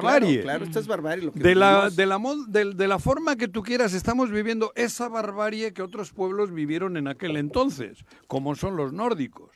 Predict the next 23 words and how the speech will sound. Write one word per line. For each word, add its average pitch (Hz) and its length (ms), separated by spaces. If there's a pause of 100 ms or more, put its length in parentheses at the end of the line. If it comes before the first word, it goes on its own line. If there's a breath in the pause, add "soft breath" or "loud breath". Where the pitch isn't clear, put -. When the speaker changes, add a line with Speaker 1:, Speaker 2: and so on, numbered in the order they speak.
(560 soft breath)
Speaker 1:
Por 147 140
eso 202 180
yo 208 140
tengo, 185 480 (300 soft breath)
bueno, 165 260
no 143 160
lo 202 140
voy 131 160
a 113 80
ver, 165 320 (340 soft breath)
pero 127 220
yo 165 140
tengo 190 260
la 156 200
fe 175 220
y 180 60
la 156 100
esperanza 165 460
que 156 100
Latinoamérica 175 1160 (1600)
va 226 300
a 202 60
ser 208 440